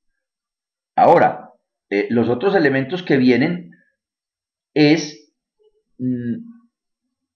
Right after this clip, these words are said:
qué tan dispersos pueden estar, porque Ciudad de México también es supremamente grande. Entonces no es solo el número, no es solo tomar en cuenta el número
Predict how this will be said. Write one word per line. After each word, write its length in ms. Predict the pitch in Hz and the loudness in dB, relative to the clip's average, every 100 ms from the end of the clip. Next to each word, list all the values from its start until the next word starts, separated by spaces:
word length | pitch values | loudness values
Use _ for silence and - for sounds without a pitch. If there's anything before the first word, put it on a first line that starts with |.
| _ _ - | _ _ -2
qué 160 | 165 | -2
tan 640 | 165 190 196 202 202 - _ _ _ | 2 6 6 4 -4 -14 _ _ _
dispersos 960 | 135 180 151 - - 190 156 - 185 | -4 -2 -2 -4 2 2 4 0 -2
pueden 260 | - 165 180 | 0 0 2
estar, 340 | 131 - 254 | 0 2 2
porque 220 | - - 117 | 0 -6 -6
Ciudad 240 | 104 101 | -2 -2
de 80 | 151 | -2
México 260 | 165 160 | -4 -4
también 260 | 131 113 123 | -2 -2 -4
es 40 | |
supremamente 460 | 123 131 135 127 127 | -6 -4 -4 -4 -4
grande. 400 | 160 226 101 - - _ _ _ _ | 2 2 0 -8 -14 _ _ _ _
Entonces 320 | 92 127 160 | -4 -2 0
no 80 | 190 | -2
es 80 | 185 | -2
solo 240 | 190 196 | -2 2
el 180 | 202 175 | 0 2
número, 400 | 240 190 135 135 | 2 2 2 0
no 140 | 123 | 0
es 60 | 127 | -2
solo 220 | 180 208 | -2 -4
tomar 220 | 165 147 | 0 0
en 120 | 170 175 | -2 -4
cuenta 240 | 180 180 | -4 -2
el 120 | 175 | -2
número 540 | 185 180 156 190 - | 0 2 2 -2 -4